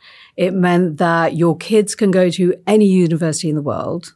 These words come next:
and they will, their university fees will be paid for, which for a lot of parents, that would be a massive incentive.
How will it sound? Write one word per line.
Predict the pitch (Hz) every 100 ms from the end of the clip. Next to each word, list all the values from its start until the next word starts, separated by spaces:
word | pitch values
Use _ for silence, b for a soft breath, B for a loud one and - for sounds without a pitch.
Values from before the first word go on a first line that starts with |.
| -
and | 156 147
they | 143 143
will, | 143 147 -
their | 156 147
university | 151 151 147 143 160
fees | - 143
will | 143
be | 139
paid | 131 143 135
for, | - 90 82 170 B B B B
which | 185 170
for | - 196
a | 196
lot | 208
of | 185
parents, | 175 175 151 143 185 226
that | 165 156
would | 170 139
be | 170 151
a | 156
massive | 156 151 - 147
incentive. | 143 143 143 139 - - 160 160